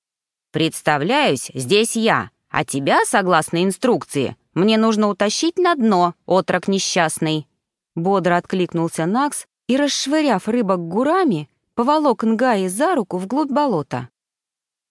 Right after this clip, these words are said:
«Никакой я не отрок, я взрослый бог, и мне нужна морошка», продолжал кричать Нгаи, у которого даже деревянные челюсти свело судорогой от кислого вкуса недозрелой клюквы.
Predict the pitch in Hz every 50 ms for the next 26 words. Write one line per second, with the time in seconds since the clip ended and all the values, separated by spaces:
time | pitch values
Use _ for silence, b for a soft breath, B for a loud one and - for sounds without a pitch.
0 | _ _ _ - 147 160 160 160 - - 160 143 - - 208 254 269 247 208 180
1 | 190 202 214 226 247 269 302 294 226 156 - - 123 92 - - - _ _ _
2 | - 123 123 135 143 139 151 160 151 160 185 202 214 226 226 - - 220 240 262
3 | 233 220 254 285 262 175 135 - - - _ _ - - 135 139 135 143 156 180
4 | 214 269 311 269 175 156 147 131 151 170 202 220 240 277 302 277 208 180 170 165
5 | - - - 175 160 156 160 _ _ _ _ _ _ - 185 196 180 196 196 208
6 | 185 208 202 180 160 - 180 196 - - 202 175 160 - - 180 170 170 165 208
7 | 247 269 262 214 156 135 131 _ - - 170 - 196 196 - 220 214 214 196 214
8 | 185 202 214 208 214 196 190 233 226 233 208 220 220 220 226 233 254 233 - -
9 | 262 247 190 170 165 - - 170 170 - 185 208 214 196 175 175 - - 269 294
10 | 285 220 214 180 160 151 156 147 135 - _ _ - 190 208 - - - 226 214
11 | - - 196 190 190 202 214 - - - 311 320 302 - 220 196 190 190 180 208
12 | 214 220 240 269 262 254 254 - - 226 190 156 _ - 143 135 117